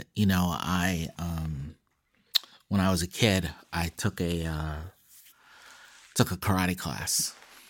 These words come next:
When I was a, when I was a teenager, I got to be a green belt, but I was never, I was never the fighter.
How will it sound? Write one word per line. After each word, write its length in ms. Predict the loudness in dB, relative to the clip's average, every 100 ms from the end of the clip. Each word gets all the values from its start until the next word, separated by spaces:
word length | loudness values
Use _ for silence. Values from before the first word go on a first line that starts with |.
| -14
When 120 | -4 -2
I 40 |
was 120 | -2
a, 60 | -4 -4
when 160 | 0 2
I 40 |
was 120 | 2
a 60 | -2
teenager, 500 | -2 0 2 0 -4
I 140 | -4
got 260 | -4 -6 -6 _
to 100 | -2
be 300 | 0 -2 -2 -6
a 60 | -6
green 320 | -2 0 0
belt, 320 | -2 -6 -10 -16 _ _ -20 -20 -8
but 120 | 2 4
I 140 | 6
was 240 | 6 4
never, 320 | 2 2 0 -4
I 220 | -4 0 0
was 160 | -2
never 160 | -2 -4
the 80 | -6
fighter. 440 | -6 -6 -8 -12